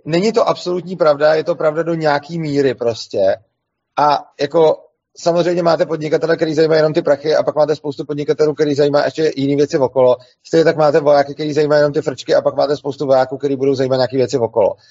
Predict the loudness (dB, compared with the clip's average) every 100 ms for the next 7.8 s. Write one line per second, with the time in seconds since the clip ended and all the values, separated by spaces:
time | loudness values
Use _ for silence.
0 | _ -6 -2 -2 0 0 0 -2 -12 0
1 | 2 4 2 2 0 -6 _ -6 -2 -2
2 | -2 -4 -6 -2 0 0 2 2 2 -4
3 | -2 -2 -2 -6 _ _ _ -2 0 4
4 | 4 4 0 0 -4 -4 -4 -4 -2 -2
5 | 0 0 -2 -2 0 2 2 0 0 -12
6 | -2 0 0 -2 -6 -6 0 0 0 0
7 | 0 0 -4 0 2 2 4 2